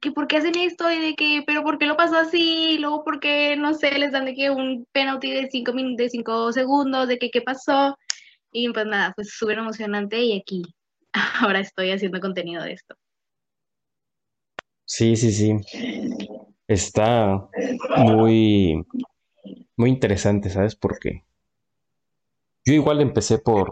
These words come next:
Speaker 2: por mi familia. Mi papá, este, bueno, más, más que nada por mi papá, porque él veía mucho la IndyCar. Y de ahí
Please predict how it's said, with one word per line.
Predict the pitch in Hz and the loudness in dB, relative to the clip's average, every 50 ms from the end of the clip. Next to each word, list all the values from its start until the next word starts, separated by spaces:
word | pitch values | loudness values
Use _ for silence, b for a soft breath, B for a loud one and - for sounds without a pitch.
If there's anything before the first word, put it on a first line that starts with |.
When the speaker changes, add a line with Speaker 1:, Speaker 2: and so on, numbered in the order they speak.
| - - - | -4 -8 -4
Speaker 2:
por | - 101 92 | 0 2 2
mi | 95 95 90 | 4 2 2
familia. | - 92 90 90 92 95 101 117 147 240 285 - _ _ _ _ _ - | 2 2 2 4 4 4 4 4 2 2 -2 -6 _ _ _ _ _ -2
Mi | 107 101 95 | 0 0 2
papá, | - 87 85 - - - 95 92 95 98 | 2 0 -2 -2 -2 0 2 2 4 2
este, | 98 95 - - - - - 101 | 2 0 -4 -8 -10 -8 -6 -2
bueno, | 92 95 104 | 0 2 2
más, | 117 135 135 135 180 | 2 2 2 2 0
más | 190 202 202 | 0 0 2
que | 202 | 0
nada | 185 165 151 | 0 2 0
por | - 98 | 0 -2
mi | 95 87 | -2 -2
papá, | 85 - 90 - - | -2 -4 -6 -4 -4
porque | 117 - 85 - - 80 82 92 | -6 -8 -4 -2 0 2 2 4
él | 104 110 | 4 4
veía | 113 110 107 107 | 4 4 4 4
mucho | 104 104 107 101 - - 107 98 87 | 4 2 0 0 -2 -2 0 0 0
la | 87 82 85 | 2 2 4
IndyCar. | 92 98 - - 196 - - 123 - - _ _ _ _ _ _ _ _ _ _ _ _ _ _ _ _ _ _ _ _ _ _ _ _ _ | 4 4 4 2 2 0 0 -2 -2 -2 _ _ _ _ _ _ _ _ _ _ _ _ _ _ _ _ _ _ _ _ _ _ _ _ _
Y | - 104 101 98 95 95 92 90 90 90 92 - _ _ _ - | 0 2 4 4 4 4 2 2 2 0 -2 -4 _ _ _ -4
de | 127 117 107 101 | 0 2 4 4
ahí | 98 98 98 104 107 117 123 139 170 196 202 | 4 6 6 6 6 6 4 4 2 -2 -4